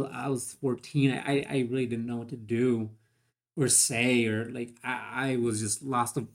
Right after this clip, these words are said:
lo-, I was, I just had no words for comfort at all. Uh, but top of my mind was just going to catch the L T D, going to Woodruff,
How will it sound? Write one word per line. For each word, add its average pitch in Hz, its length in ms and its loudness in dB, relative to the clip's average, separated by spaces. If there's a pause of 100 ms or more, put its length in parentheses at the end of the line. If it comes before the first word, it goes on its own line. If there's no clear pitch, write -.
(140)
lo-, 147 160 2
I 151 180 2
was, 147 160 2
I 147 160 0
just 135 180 -2
had 135 160 -2
no 120 200 -2
words 113 420 -4 (340)
for 127 100 -6
comfort 123 460 -8
at 127 160 4
all. 117 260 -4 (960)
Uh, 117 260 2
but 123 240 0
top 156 180 0
of 131 80 2
my 131 240 2
mind 117 360 0
was 113 220 -2
just - 460 -2 (320)
going 139 260 8
to 139 60 6
catch 131 240 0
the 147 60 2
L 127 100 2
T 143 120 0
D, 117 340 2 (920)
going 123 240 6
to 135 60 6
Woodruff, 113 540 2